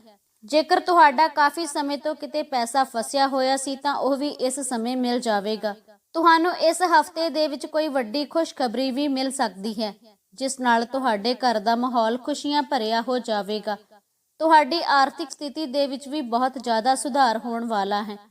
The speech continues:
ਕੁੱਲ ਮਿਲਾ ਕੇ ਪੰਦਰਾਂ ਮਾਰਚ ਦਾ ਸਮਾਂ ਤੁਹਾਡੇ ਛੇ ਰਾਸ਼ੀਆਂ ਦੇ ਲਈ ਬਹੁਤ ਹੀ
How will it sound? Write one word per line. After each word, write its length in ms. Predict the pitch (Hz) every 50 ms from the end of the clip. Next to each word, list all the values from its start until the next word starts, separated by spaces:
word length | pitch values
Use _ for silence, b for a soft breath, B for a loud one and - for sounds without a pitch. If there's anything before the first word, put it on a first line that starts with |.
| _ _ _ -
ਕੁੱਲ 260 | 311 311 330 349 359
ਮਿਲਾ 360 | 349 370 359 349 320 294 294
ਕੇ 200 | 294 330 320 330
ਪੰਦਰਾਂ 440 | 320 - 294 277 277 254 302 320 311
ਮਾਰਚ 340 | 294 285 254 247 247 247 277
ਦਾ 180 | 240 277 285
ਸਮਾਂ 360 | 294 - 269 240 233 240 254
ਤੁਹਾਡੇ 540 | 247 - 285 233 262 226 214 202 240 262 254 254 _ - - _ _ _ _ _
ਛੇ 260 | - - - 311 330 330
ਰਾਸ਼ੀਆਂ 480 | 320 294 269 262 - 285 285 285 285
ਦੇ 180 | 277 247 285 294
ਲਈ 200 | 269 254 254 262
ਬਹੁਤ 420 | 226 208 208 233 240 240 247 247
ਹੀ 300 | 247 202 269 277 294 277